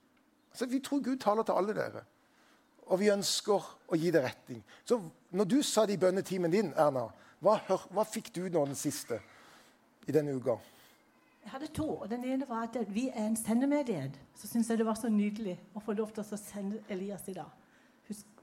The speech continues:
Speaker 2: <clears throat> sterkt. Det andre, det var tre ord som jeg tror Herren lengter etter at skal være vår erfaring. Det er ordet fred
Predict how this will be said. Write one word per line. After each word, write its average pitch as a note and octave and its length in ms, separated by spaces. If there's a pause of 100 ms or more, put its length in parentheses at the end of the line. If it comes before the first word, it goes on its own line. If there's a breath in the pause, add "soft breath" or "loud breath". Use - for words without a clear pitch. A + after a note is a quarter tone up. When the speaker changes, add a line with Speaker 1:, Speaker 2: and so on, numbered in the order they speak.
Speaker 2:
<clears throat> A3+ 560
sterkt. - 400 (720 soft breath)
Det C4 180
andre, C4 360 (580 soft breath)
det B3 100
var C#4+ 160
tre C#4 300
ord G#3 320 (260)
som A3+ 300 (720)
jeg A#3 180
tror A#3+ 320
Herren C4 320
lengter C4 480
etter A3+ 240
at G3 100
skal G#3+ 160
være G3+ 240
vår A#3 220
erfaring. D4 420 (680 soft breath)
Det B3 100
er A#3+ 80
ordet G#3+ 280
fred C4 600